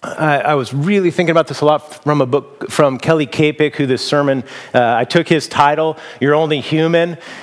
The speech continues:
The subtitle is like the surprisingly good news of our limits, but in this book, he lays out this story of the average high school student in America.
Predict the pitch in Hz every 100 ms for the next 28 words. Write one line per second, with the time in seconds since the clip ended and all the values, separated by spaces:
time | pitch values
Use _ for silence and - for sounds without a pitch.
0 | - 131 - 185 139 170 170 165 160 -
1 | 156 - 185 196 180 165 135 170 135 139
2 | 156 180 180 - 160 143 143 135 - -
3 | - 143 180 196 202 - 160 180 170 -
4 | 165 190 190 165 180 196 196 185 180 156
5 | - - 175 185 185 170 123 139 160 175
6 | 165 - 156 165 - 156 143 - 160 151
7 | 139 123 117 110 107 92